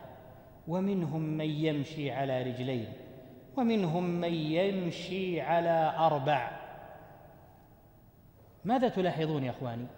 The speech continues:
في هذه الآية؟ أن الله عز وجل رتب الخلق على، على الأعجب، على الأعجب، ولا لا؟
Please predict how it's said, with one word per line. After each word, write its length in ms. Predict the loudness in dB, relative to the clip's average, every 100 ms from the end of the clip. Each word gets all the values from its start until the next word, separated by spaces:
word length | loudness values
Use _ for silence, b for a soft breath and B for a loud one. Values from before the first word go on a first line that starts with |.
| -18 -12 -4
في 80 |
هذه 240 | 0 0 0
الآية؟ 320 | 0 0 -2 -6 -16 -18 -20 -20 -20 -20 -20 -20 -20 -20 -20 -20 -20 -20 -20 -20 -20 -6
أن 200 | 0 2
الله 360 | 2 2 2 2
عز 340 | 2 2 0
وجل 480 | 0 0 0 -2 2
رتب 500 | 2 2 0 -6 -2
الخلق 500 | -2 -2 0 2 0 -6 -16 -18 -20 -20 -20 -20 -20 -20 -20 -8 4
على، 380 | 6 8 8 6 -2 -10 -12 -12 -14 -16 -18 -18 -20 -2
على 180 | 2 4
الأعجب، 500 | 4 4 4 2 -2 -2 -12 -16 -18 -18 2
على 140 | 6 6
الأعجب، 500 | 8 4 4 2 4
ولا 120 | 4
لا؟ 220 | 4 2